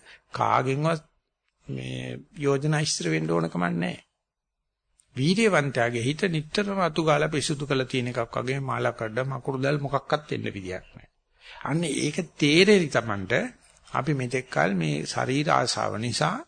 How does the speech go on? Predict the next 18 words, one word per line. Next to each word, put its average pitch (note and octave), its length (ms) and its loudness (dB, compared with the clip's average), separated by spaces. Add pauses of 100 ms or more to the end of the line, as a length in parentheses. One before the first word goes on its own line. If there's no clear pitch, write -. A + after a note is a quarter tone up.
(440)
ජීවිත F3 420 0
ආශාව B2+ 400 0
නිසා B2 340 -2
කොච්චරක් G3+ 720 2
අපේ D#3+ 260 0
තියෙන D#3 220 2
හැකියාවල් C3+ 560 2
එලි B2+ 180 0
දක්වන්නේ B2 420 2
නැතුව A2+ 280 0 (520)
අපි C3 220 0
මේ F3 160 2
අත්තඩකාරයෝ, C#3 800 2 (540)
අත්උදව්කාරයෝ D#3 760 4
ඉල්ලන්න C3+ 400 -2
ගිහිල්ලා B2+ 560 0 (480)
අපි - 240 -4
ඉතා D3 460 2